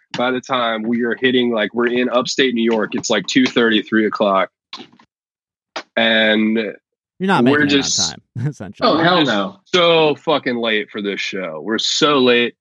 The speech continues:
Speaker 1: It hurts.
Speaker 3: Like,
Speaker 1: So
Speaker 3: we're
Speaker 1: we
Speaker 3: past the point of
Speaker 1: finally
Speaker 3: being late to load in. It's like the set time is in jeopardy. Like, <laughs>
Speaker 2: Ah.
Speaker 1: Yeah.
Speaker 3: yeah.
Speaker 1: So we get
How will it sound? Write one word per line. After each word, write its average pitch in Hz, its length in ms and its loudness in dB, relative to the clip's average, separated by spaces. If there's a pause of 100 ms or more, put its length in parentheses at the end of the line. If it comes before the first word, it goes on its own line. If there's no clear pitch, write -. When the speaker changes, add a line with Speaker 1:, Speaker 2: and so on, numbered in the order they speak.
(260)
Speaker 1:
It 90 120 -6
hurts. 113 520 -2 (300)
Speaker 3:
Like, 147 180 2
Speaker 1:
So - 60 0
Speaker 3:
we're 180 60 6
Speaker 1:
we 117 60 0
Speaker 3:
past 185 260 2
the 196 60 2
point 170 140 2
of 180 40 2 (100)
Speaker 1:
finally 156 120 0
Speaker 3:
being 151 200 0
late 139 200 0
to 135 80 -2
load 117 280 0
in. 98 160 -4
It's 101 180 -6
like 117 160 2
the 110 100 -6
set 131 300 -2
time 117 280 -2
is 104 100 -2
in 104 120 0
jeopardy. 95 560 0
Like, 110 280 2
<laughs> - 40 0
Speaker 2:
Ah. 113 800 0 (240)
Speaker 1:
Yeah. 143 100 4 (220)
Speaker 3:
yeah. 117 60 -2
Speaker 1:
So 170 220 0
we 165 140 2
get 196 320 0